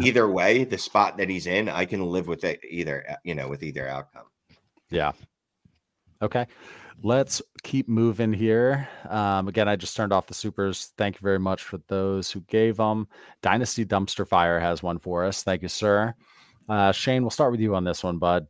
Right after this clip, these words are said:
Speaker 2: Twelve-team Superflex P P R start nine, nine and three and fighting for a bye. Q Bs, Allen, Lamar, Mayo. Mayo,
Speaker 1: Man.
Speaker 2: man. <laughs> Allen, Lamar,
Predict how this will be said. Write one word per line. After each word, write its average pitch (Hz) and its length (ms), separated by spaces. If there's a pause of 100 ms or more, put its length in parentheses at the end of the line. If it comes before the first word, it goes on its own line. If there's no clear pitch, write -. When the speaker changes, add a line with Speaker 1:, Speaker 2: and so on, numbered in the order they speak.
Speaker 2:
Twelve-team 127 560
Superflex 110 640
P 120 140
P 107 200
R 95 200
start - 380
nine, 90 580
nine 95 400
and 120 160
three 95 400
and 80 160
fighting 92 400
for 90 180
a 82 40
bye. 73 420 (640)
Q 117 240
Bs, 101 440 (140)
Allen, 110 500
Lamar, 87 800 (420)
Mayo. 90 640 (360)
Mayo, 110 380
Speaker 1:
Man. 98 280 (180)
Speaker 2:
man. - 800
<laughs> - 0 (1080)
Allen, 135 380
Lamar, 107 720